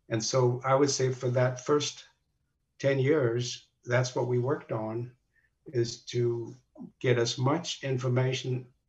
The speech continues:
on as many, uh, job activities as we could, so that we knew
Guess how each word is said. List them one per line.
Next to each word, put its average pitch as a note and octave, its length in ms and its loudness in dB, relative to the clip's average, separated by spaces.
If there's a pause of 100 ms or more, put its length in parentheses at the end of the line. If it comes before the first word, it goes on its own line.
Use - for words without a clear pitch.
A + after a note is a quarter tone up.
(100)
on A#2 200 -2
as A2 200 -8
many, C#3+ 640 0
uh, A2 160 -8 (500)
job C3 300 2
activities A#2 680 -2
as B2 220 -10
we A#2 80 -6
could, B2 360 -4 (480)
so B2+ 220 2
that A#2 200 4
we D3 180 4
knew D3 580 4